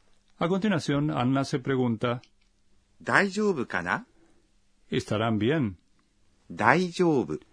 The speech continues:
Speaker 1: Es un adjetivo que significa bien o libre de problemas.
Speaker 2: "Kana?".
Speaker 1: Es una partícula que se usa para preguntarse algo a sí mismo.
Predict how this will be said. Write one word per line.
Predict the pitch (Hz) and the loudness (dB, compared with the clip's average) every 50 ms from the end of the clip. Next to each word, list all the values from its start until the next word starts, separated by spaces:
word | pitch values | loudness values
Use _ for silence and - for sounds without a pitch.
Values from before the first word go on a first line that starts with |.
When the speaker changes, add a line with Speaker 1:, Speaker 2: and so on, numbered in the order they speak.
| _ _ _ _ _ _ _ _ _ _ | _ _ _ _ _ _ _ _ _ _
Speaker 1:
Es | 165 156 - - | -4 -2 0 2
un | 143 131 | 0 2
adjetivo | 131 123 - - 104 - 131 139 143 147 143 | 0 0 -2 -4 -2 0 2 2 2 2 0
que | 139 131 | 0 -2
significa | - - 113 104 101 90 - 123 113 - 123 113 110 - - _ _ _ | -2 -2 -2 0 0 0 -2 -4 -2 0 0 0 0 -2 -4 _ _ _
bien | 107 101 123 131 131 135 127 113 95 90 - _ _ _ _ - - - | -4 -2 0 2 2 2 0 0 -2 -4 -10 _ _ _ _ -20 -6 -2
o | 135 135 139 139 - _ _ _ | 0 0 0 -2 -4 _ _ _
libre | 127 120 120 120 117 123 123 | -2 0 0 0 0 0 0
de | 120 123 120 | 0 -2 -2
problemas. | 127 147 147 120 98 90 90 85 80 - - _ _ _ _ _ _ _ _ _ _ _ _ _ _ _ _ | -2 -2 0 0 -2 -4 -6 -12 -14 -16 -20 _ _ _ _ _ _ _ _ _ _ _ _ _ _ _ _
Speaker 2:
"Kana?". | - - 104 104 117 135 196 - _ _ _ _ _ _ _ _ _ _ _ _ _ _ _ | -4 -2 2 6 6 4 4 2 _ _ _ _ _ _ _ _ _ _ _ _ _ _ _
Speaker 1:
Es | - 165 - | -6 -4 -2
una | 196 165 143 | 0 -2 0
partícula | 117 123 107 - 123 113 - 147 139 135 | 0 -2 -2 -2 -2 -2 0 0 0 0
que | 120 120 | -2 -4
se | - - 120 | -4 -2 -2
usa | 120 123 - 147 131 | -2 0 -2 -4 -2
para | - 123 113 110 - | -2 -2 -2 -2 -2
preguntarse | - 110 110 113 117 117 113 165 175 180 165 - 143 123 | -2 -2 -2 0 -2 -2 -2 -2 -2 -2 -2 -2 -2 0
algo | 117 120 127 123 139 139 | 0 0 0 0 -2 -2
a | 123 | -4
sí | - - 117 104 | -4 -4 -2 0
mismo. | 113 127 131 120 - 113 95 90 - | 0 0 0 -2 -2 -4 -6 -6 -8